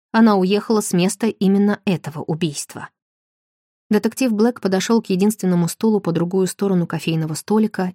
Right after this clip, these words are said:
и сел. Снаружи доносились крики птиц в небе над океаном.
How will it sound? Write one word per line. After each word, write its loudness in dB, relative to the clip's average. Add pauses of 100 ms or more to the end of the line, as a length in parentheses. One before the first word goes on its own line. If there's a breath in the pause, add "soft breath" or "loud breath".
и -12
сел. -10 (920)
Снаружи 2
доносились 0
крики -2
птиц -6 (160)
в 0
небе 2
над 0
океаном. -6